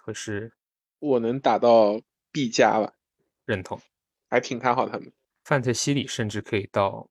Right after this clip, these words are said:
Speaker 1: 哦，也到不了A减，也是B加。
Speaker 2: 也差不多，对，
Speaker 1: 差不多。
Speaker 2: B加到A减这样子，评价高一点。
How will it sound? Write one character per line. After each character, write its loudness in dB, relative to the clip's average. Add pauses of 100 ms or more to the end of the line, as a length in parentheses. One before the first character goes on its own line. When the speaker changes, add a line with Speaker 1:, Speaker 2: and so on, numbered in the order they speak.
(100)
Speaker 1:
哦， -8
也 -4
到 4
不 -4
了 4
A -6
减， -10 (120)
也 -8
是 -10
B -6
加。 -16 (140)
Speaker 2:
也 6
差 2
不 0
多， 2 (140)
对， -2
Speaker 1:
差 -4
不 4
多。 -2 (280)
Speaker 2:
B 4
加 8
到 8
A 0
减 -4 (100)
这 -4
样 -6
子， -20 (220)
评 -4
价 6
高 8
一 6
点。 -4